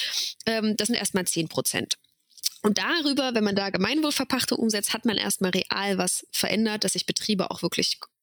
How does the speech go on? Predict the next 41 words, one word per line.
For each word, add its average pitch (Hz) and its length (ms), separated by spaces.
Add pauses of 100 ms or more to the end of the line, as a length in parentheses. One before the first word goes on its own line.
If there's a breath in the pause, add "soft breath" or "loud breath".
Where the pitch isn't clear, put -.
(120)
gründen 294 440
können 302 240
und 262 140
auch - 120 (160)
alternative 196 640
Bewirtschaftungskonzepte 208 1500
wirklich 175 240
ausprobiert 247 640
werden 262 220
können, 277 240 (580 loud breath)
weil 196 100
wir 196 100
müssen 208 200
einfach - 300
praxismäßig 202 880
uns 180 140
auch 196 100
viel - 260
mehr 180 220
umstellen. 262 580 (560 loud breath)
Das 214 160
ist 233 120
so 208 80
der 196 140
eine 214 180
Hebel. 233 260
Und 240 160
dann 254 100
kann 220 140
man 208 160
währenddessen 196 540
natürlich 220 460
aber 185 180
auch 196 100
einfach - 400 (300)
de-, 202 160
in 202 100
der 196 100
Gesellschaft 190 600
weiter 185 240
verbreiten, 190 540